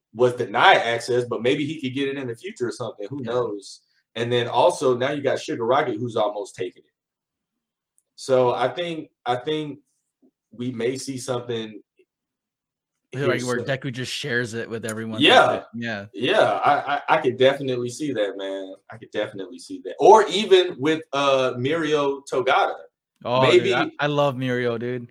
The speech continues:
Speaker 1: Dude, I'm so, I was so upset when he lost his powers. Dude,
Speaker 2: At
Speaker 1: he was
Speaker 2: the, at
Speaker 1: so clean.
Speaker 2: peak, peak moment, too. Right when everyone's loving him, he fucking
Speaker 1: Bro.
Speaker 2: loses his powers, bro.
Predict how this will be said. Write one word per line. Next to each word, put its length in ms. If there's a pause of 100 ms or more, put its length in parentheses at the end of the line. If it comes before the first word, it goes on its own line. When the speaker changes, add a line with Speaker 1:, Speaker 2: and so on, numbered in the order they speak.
(200)
Speaker 1:
Dude, 1120
I'm 200
so, 440
I 100
was 240
so 280
upset 580
when 140
he 120
lost 440
his 180 (100)
powers. 600 (340)
Dude, 100 (200)
Speaker 2:
At 80
Speaker 1:
he 40
was 140
Speaker 2:
the, 60
at 60
Speaker 1:
so 160
clean. 800
Speaker 2:
peak, 340 (300)
peak 280
moment, 500
too. 340 (560)
Right 160
when 140
everyone's 640
loving 260
him, 380 (420)
he 140
fucking 460
Speaker 1:
Bro. 80
Speaker 2:
loses 360
his 140
powers, 420
bro. 100